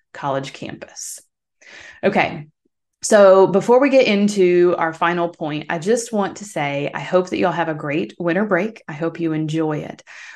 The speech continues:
We also have covered a lot, and we have one more opportunity for you to consider. If this is something that you feel like you are interested in setting up some time to talk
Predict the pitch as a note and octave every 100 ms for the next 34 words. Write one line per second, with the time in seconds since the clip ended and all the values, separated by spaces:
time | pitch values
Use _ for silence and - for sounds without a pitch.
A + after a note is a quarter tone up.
0 | - F#3 F#3 G3+ A#3 A#3 F#3+ E3 - G#3+
1 | A3+ G#3 E3+ D3 D3+ - - G3 G#3+ G#3+
2 | G3+ F#3 F3 D#3+ F3 F3+ F#3 F3+ D#3+ D#3+
3 | D#3+ E3 D#3 D3 D3 - D3+ D3 D3 D3
4 | D3 C#3 C3+ C#3 - C#3 - - - -
5 | - - _ F3 D#3+ D#3+ G#3+ A#3 D#4 -
6 | A3 G#3 G#3 G3+ G3+ G#3 F3+ E3 D#3 D3+
7 | D#3 E3 D#3 E3+ F#3+ F#3 F#3 E3+ E3+ E3+
8 | E3+ F3+ F#3+ - D#3+ D#3 D#3+ F3 F3+ G3
9 | F#3 G3 F3+ - F3 E3+ E3+ E3+ E3 E3+
10 | - _ _ _ - - F#3+ G#3 G#3 F#3+
11 | - F3+ F3 F3+ E3+ F3 F3+ E3 - E3+
12 | F3+ D#4+